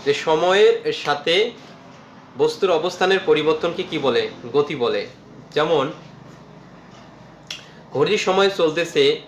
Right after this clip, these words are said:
এই মুহূর্তে দেখা যাচ্ছে রাস্তার পাশে যদি আমি দাঁড়িয়ে থাকি,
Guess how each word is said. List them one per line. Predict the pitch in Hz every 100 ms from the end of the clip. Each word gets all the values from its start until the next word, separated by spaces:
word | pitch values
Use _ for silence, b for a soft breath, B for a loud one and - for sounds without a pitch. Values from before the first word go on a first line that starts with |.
| -
এই | 151 165
মুহূর্তে | 170 175 185
দেখা | 147 139 156
যাচ্ছে | 147 - 127 120 -
রাস্তার | 135 - 165
পাশে | 156 147 156
যদি | 156 151
আমি | 143 135
দাঁড়িয়ে | 113 120
থাকি, | 151 143 127